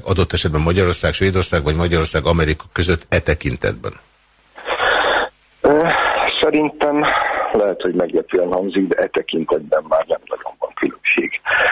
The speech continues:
Speaker 2: Ugyanis, ö, egészen extrém eseteket leszámítva azért ma már Kelet-Közép-Európában elő,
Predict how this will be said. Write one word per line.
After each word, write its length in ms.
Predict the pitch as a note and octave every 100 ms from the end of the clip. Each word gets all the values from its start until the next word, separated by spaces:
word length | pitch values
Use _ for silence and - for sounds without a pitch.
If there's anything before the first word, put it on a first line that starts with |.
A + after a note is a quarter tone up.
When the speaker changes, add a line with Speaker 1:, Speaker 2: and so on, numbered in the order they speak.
| - -
Speaker 2:
Ugyanis, 600 | - F#3+ - - G3 G3 - -
ö, 240 | G2+ F#2 F2 - - -
egészen 560 | - G2+ G2 E2+ - E2
extrém 600 | - E2+ - - D2+ D2
eseteket 540 | - - - - -
leszámítva 840 | - D#2+ - E2+ F2+ E2+ - F2+ F2+ - - - - -
azért 360 | D#2+ D2+ D2
ma 180 | D2+ F2
már 320 | E2 D#2 C#2+ C#2+ - - - _ _ _ _
Kelet-Közép-Európában 1800 | - D#2+ D2+ - - C#2 C#2+ - C#2+ - - C#2 - - - - - - - - - - - - _ _ _ _ _ - - - - _ _ _ _ _ _ _ _ - - -
elő, 520 | - - C#2 -